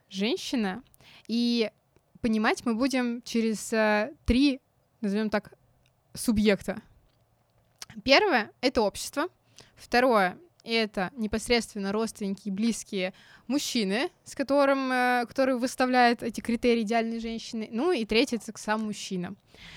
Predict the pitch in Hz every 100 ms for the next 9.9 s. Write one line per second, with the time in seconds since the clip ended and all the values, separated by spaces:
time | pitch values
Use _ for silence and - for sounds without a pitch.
0 | - - 202 185 - 220 208 226 302 254
1 | - 277 262 - 208 240 240 - 220 214
2 | 208 202 - _ _ _ _ _ - 202
3 | 196 190 - _ _ _ _ _ _ _
4 | _ _ - 285 294 233 208 233 247 233
5 | - 226 202 196 - _ 233 202 226 220
6 | 208 233 214 202 208 190 214 208 196 196
7 | 262 370 - 240 202 196 220 214 214 -
8 | 196 - - 220 _ - - - - 220
9 | 214 214 208 208 226 - 226 226 330